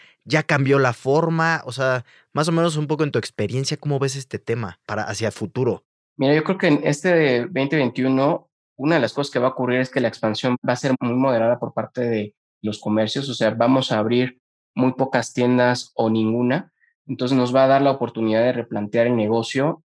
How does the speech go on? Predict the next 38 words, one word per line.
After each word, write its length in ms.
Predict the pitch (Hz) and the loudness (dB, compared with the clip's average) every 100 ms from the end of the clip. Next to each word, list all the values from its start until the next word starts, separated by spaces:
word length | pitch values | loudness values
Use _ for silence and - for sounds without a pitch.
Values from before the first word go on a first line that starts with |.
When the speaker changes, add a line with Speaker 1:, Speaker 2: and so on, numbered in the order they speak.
| _ | _
Speaker 2:
de 160 | - 107 | -4 -2
mejorar 420 | 104 113 113 - | 0 2 0 0
procesos, 720 | 127 117 131 - 151 175 - _ _ _ _ | -4 0 -2 0 0 -2 -8 _ _ _ _
de 640 | 127 117 110 107 104 104 - | -4 0 2 2 2 -2 -8
identificar 560 | 107 113 107 117 127 123 | -4 -4 -2 -2 0 2
bien 140 | 131 | 2
a 80 | 135 | 2
nuestros 380 | 120 - 110 - | 0 -2 -8 -4
clientes, 480 | 117 117 117 139 131 | 0 0 0 -4 -4
los 160 | 113 | -6
que 80 | 117 | -4
nos 160 | 107 113 | -2 -2
hacen 320 | - 123 - | 0 -2 0
el 140 | 107 | -2
grueso 320 | 107 110 113 123 | 0 0 2 0
de 60 | |
las 200 | 110 107 | 0 -2
ventas, 500 | 117 117 123 165 - _ _ _ | 0 0 0 -2 -4 _ _ _
enfocarnos 460 | 110 110 131 139 139 | -8 -4 0 0 2
a 60 | 110 | 0
nuestro 280 | 104 113 | 0 0
nicho. 460 | 110 123 127 139 - - _ _ - | 0 0 2 0 0 -10 _ _ -6
Y 80 | 127 | 2
sin 160 | 139 | 4
duda 160 | 151 170 | 6 6
esto 180 | 170 175 | 4 2
ya 320 | 147 143 143 | 4 2 0
llegó 300 | 135 120 110 | 0 -2 0
para 180 | 139 127 | -2 2
quedarse 360 | 120 123 147 | 0 2 -4
porque 360 | 147 127 127 123 | -4 -6 -2 -2
el 160 | 117 | -2
cliente 640 | 135 135 143 147 160 160 - _ _ _ | 0 2 2 2 0 0 -6 _ _ _
que 160 | 120 117 | -2 2
ya 220 | 143 - | 2 2
probó 260 | 165 147 | 2 4
el 120 | 143 135 | 2 2
e-commerce, 560 | - 113 120 165 - | 0 0 0 -2 -8